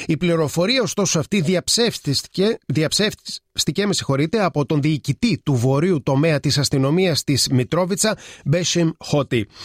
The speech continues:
Ο πρόεδρος της Σερβίας, Αλεξάνδρ Βούτσιτς, σε έκτακτη συνέντευξη τύπου εξέφρασε την ανησυχία του για την κατάσταση και εκτίμησε ότι η πρόθεση του Κωσόβου είναι να αναγκάσει τους Σέρβους να εγκαταλείψουν τη χώρα,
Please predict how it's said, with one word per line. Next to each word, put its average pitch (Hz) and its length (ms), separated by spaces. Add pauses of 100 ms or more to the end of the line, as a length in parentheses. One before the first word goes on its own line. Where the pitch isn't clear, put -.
(320)
Ο 226 100
πρόεδρος 214 440
της 190 120
Σερβίας, 160 580
Αλεξάνδρ 151 520
Βούτσιτς, 185 360
σε 151 120
έκτακτη 175 400
συνέντευξη 180 560
τύπου 190 260
εξέφρασε 147 560
την 143 180
ανησυχία 139 520
του 147 100
για 131 140
την 131 140
κατάσταση 131 640
και 160 100
εκτίμησε 160 460
ότι 143 160
η 123 40
πρόθεση 165 540
του 131 120
Κωσόβου 185 480
είναι 165 200
να 156 120
αναγκάσει 143 540
τους 127 140
Σέρβους 196 360
να 160 80
εγκαταλείψουν 143 640
τη 131 80
χώρα, 139 340